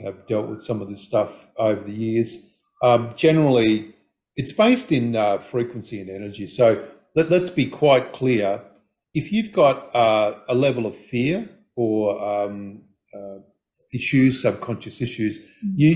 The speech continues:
Speaker 1: you will easily accept that sort of stuff to you because, uh, you don't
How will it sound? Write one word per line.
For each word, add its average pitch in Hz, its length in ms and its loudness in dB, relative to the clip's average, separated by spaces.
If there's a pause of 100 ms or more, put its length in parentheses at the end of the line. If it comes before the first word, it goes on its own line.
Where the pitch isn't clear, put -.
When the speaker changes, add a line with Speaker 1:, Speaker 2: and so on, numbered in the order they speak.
(100)
Speaker 1:
you 185 100 6
will 143 400 2 (100)
easily 151 520 2
accept - 560 -2
that 123 200 2
sort 113 160 -4
of 104 80 -6
stuff - 400 0
to 131 140 0
you 104 340 0 (120)
because, 131 560 4 (360)
uh, 127 320 4 (120)
you 139 360 -2
don't 151 320 -2